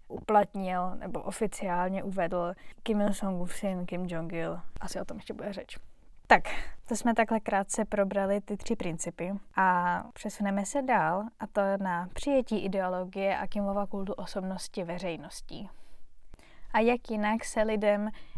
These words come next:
nejlépe podsouvá ideolo-, ideologie než propagandou, že? Takže tvůrci Kim Il-sungovy propagandy v K L D R měli jistou výhodu v tom,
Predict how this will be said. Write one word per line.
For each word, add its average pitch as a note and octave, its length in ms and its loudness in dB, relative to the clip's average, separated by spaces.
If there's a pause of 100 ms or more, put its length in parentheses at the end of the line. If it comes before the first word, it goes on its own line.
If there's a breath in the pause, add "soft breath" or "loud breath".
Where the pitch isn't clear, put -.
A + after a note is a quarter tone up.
nejlépe G#3 340 2
podsouvá G#3 540 -2
ideolo-, F#3 480 0 (220)
ideologie G3+ 800 6
než G3 180 -2
propagandou, - 680 -2 (160)
že? - 180 0 (960 loud breath)
Takže A3+ 360 4 (360)
tvůrci A#3+ 420 4
Kim A#3+ 200 6
Il-sungovy A#3+ 520 6
propagandy G3+ 640 0
v - 60 -10
K - 60 -2
L G#3 200 6
D G#3+ 200 6
R G3 240 0
měli G3+ 260 0
jistou A3 300 0
výhodu A3+ 320 0
v - 100 -2
tom, F3 320 0